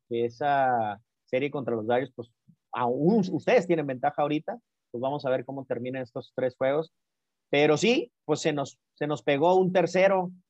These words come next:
los Gigantes, no parecía y no lo veíamos, bueno, yo sí lo veía, yo sabía que iba a ser difícil Gigantes,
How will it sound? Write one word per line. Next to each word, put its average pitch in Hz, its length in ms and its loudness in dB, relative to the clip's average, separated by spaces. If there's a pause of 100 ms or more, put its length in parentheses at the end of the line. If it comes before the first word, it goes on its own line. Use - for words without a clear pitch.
(140)
los 123 140 -14
Gigantes, 180 680 -2
no 143 260 -2
parecía 151 400 4
y 156 40 2
no 151 120 0
lo 151 120 2
veíamos, 160 540 2 (100)
bueno, 185 240 0 (440)
yo 170 100 -6
sí 185 120 -2
lo 185 120 4
veía, 170 220 6
yo 220 120 4
sabía 208 320 2
que 185 100 -8
iba 196 80 2
a 190 40 0
ser 190 140 -2
difícil 180 280 -4
Gigantes, 180 420 0